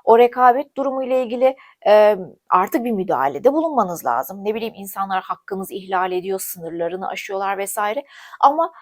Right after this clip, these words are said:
e, olabildiğince görmezden gelmeye çalışıyorsunuz. O rekabete girmemeye çalışıyorsunuz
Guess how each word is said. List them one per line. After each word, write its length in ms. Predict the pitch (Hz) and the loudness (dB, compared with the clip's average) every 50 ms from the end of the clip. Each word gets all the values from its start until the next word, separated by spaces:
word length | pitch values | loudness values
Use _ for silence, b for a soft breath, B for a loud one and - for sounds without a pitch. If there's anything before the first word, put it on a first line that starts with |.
| B B B _ | B B B _
e, 140 | 220 226 214 - | 2 2 2 2
olabildiğince 600 | 262 277 285 285 247 285 254 220 247 233 277 302 | 2 4 4 4 2 0 -6 -6 -8 -6 -6 0
görmezden 720 | 226 254 247 240 233 233 233 233 208 190 226 214 208 196 | 4 6 6 6 6 6 4 4 4 2 0 0 2 2
gelmeye 380 | 175 - 160 147 135 139 139 131 | 2 2 2 2 -2 -12 -16 -12
çalışıyorsunuz. 600 | - 160 147 156 - - 160 160 - 262 277 254 | -12 -12 -12 -12 -10 -10 -10 -10 -8 -10 -8 0
O 100 | - 254 | 2 2
rekabete 560 | 240 226 220 - 202 208 208 185 214 - 262 | 2 2 0 0 0 2 2 2 0 -2 -4
girmemeye 460 | 220 190 214 185 180 165 120 113 113 110 | -4 -4 -4 -6 -6 -8 -10 -10 -14 -14
çalışıyorsunuz 720 | - - - 151 - - - - - - _ 107 107 | -14 -18 -18 -18 -18 -20 -20 -20 -20 -20 _ -20 -20